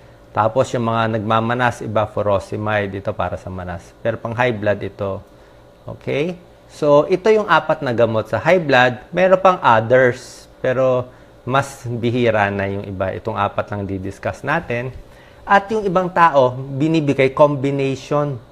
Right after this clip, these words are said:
pinagsasama-sama. Tulad ng minsan ito, isang amlodipine, nakakombine sa hydrochlorothiazide, may ganoon.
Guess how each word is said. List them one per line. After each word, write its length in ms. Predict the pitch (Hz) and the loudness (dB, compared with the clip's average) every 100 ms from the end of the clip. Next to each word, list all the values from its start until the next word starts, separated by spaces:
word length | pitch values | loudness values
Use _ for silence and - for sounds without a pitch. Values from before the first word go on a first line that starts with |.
| - | -8
pinagsasama-sama. 1300 | 139 135 139 - 127 123 120 123 113 120 139 123 - - - - - - | -6 -4 -4 0 0 0 -2 -2 -2 -2 -4 -4 -12 -20 -20 -20 -20 -4
Tulad 400 | 117 113 113 110 | 0 4 4 4
ng 500 | 110 110 110 110 107 | 0 -2 -2 -4 -6
minsan 320 | 107 - 123 117 | -4 -2 -2 -4
ito, 340 | 101 - 139 143 143 143 143 143 - | -6 2 4 6 8 6 6 2 -2
isang 320 | - 117 107 | -6 -6 -4
amlodipine, 1040 | 101 113 120 123 127 - 151 147 147 139 | -4 2 2 2 -4 -4 0 2 2 0
nakakombine 680 | 107 104 - 107 107 104 107 | -2 -4 -2 -4 0 0 0
sa 160 | 104 101 | -2 -4
hydrochlorothiazide, 1300 | 101 104 - - 104 101 - 113 113 110 113 101 92 | -2 -6 -6 -4 -2 -2 -2 -2 -2 -2 -2 -2 -4
may 160 | 92 | -8
ganoon. 560 | 92 101 110 104 95 92 | -8 -8 -6 -8 -8 -12